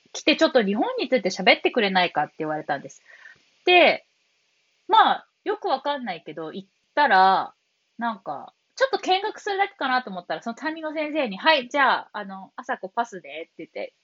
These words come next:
「日本についていろいろ喋って」って言われて、なんかもうそしたら、全然コミュニケーション取れたわけですよ。中学、中一か小五ぐらいの子たちだったと思うんですけど、全然オッ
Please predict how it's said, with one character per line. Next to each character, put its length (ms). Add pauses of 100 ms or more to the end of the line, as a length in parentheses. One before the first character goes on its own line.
(220)
「日 80
本 160
に 120
つ 80
い 80
て 80
い 80
ろ 100
い 20
ろ 60
喋 320
っ 40
て」 120
っ 40
て 80
言 60
わ 80
れ 80
て、 360 (300)
な 160
ん 20
か 100
も 140
う 20
そ 160
し 80
た 160
ら、 400 (480)
全 200
然 180
コ 120
ミ 120
ュ 20
ニ 80
ケ 140
ー 40
シ 100
ョ 60
ン 40
取 180
れ 60
た 80
わ 80
け 100
で 100
す 140
よ。 80 (160)
中 200
学、 220 (140)
中 220
一 180
か 320
小 320
五 140
ぐ 100
ら 160
い 60
の 160
子 160
た 100
ち 160
だ 80
っ 100
た 80
と 80
思 100
う 40
ん 80
で 80
す 100
け 120
ど、 220 (480)
全 360
然 140
オ 60
ッ 40